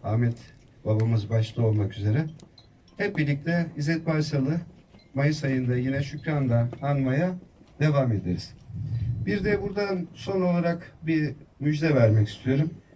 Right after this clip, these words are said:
İnşallah bu sene itfaiye binamızı taşıyoruz.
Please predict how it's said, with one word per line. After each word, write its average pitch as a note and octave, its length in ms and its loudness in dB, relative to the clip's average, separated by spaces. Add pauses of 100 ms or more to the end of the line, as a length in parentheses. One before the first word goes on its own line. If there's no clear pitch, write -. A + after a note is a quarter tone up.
(300)
İnşallah F3+ 480 10 (160)
bu F3 80 0
sene E3+ 420 6 (400)
itfaiye E3 420 6
binamızı D3 500 8
taşıyoruz. C3+ 640 10